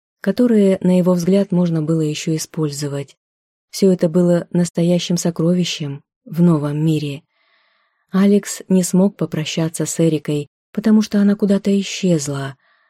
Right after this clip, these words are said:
Он заметил, что девушка появляется только тогда, когда хочет, чтобы ее увидели. Вместо нее он попрощался с ее кошками. Возможно, они передадут ей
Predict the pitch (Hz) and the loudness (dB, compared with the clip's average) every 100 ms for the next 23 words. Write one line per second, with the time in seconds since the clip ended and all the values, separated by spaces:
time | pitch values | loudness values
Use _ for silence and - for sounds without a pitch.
0 | _ 180 180 170 170 190 196 147 - 156 | _ 2 4 4 4 2 0 -6 -6 -4
1 | 151 147 160 151 - 147 156 151 160 156 | -2 0 0 0 -6 -2 0 0 0 0
2 | 151 156 160 156 165 160 156 175 170 165 | -2 -2 -4 -4 -4 -2 0 -2 0 0
3 | 170 - 185 175 170 - - 175 170 180 | -2 -2 -2 -2 -6 -14 -4 0 2 2
4 | 180 185 190 190 180 135 135 135 131 - | 4 2 2 2 0 -2 -4 -6 -8 -12
5 | _ _ _ _ _ _ 180 175 196 - | _ _ _ _ _ _ 0 2 2 2
6 | 175 180 180 240 240 - 208 214 175 165 | 2 2 4 2 0 0 0 2 -2 -4
7 | 156 - 175 - 165 - 151 156 - 143 | -4 -4 -4 -4 -6 -4 -2 -4 -4 -8
8 | 143 - 143 139 135 - _ _ _ _ | -8 -8 -8 -6 -8 -12 _ _ _ _
9 | 190 196 240 220 165 156 160 160 156 143 | 0 4 4 4 2 0 0 0 -2 -2
10 | 147 139 190 143 139 135 131 | -2 0 -2 -2 -6 -6 -10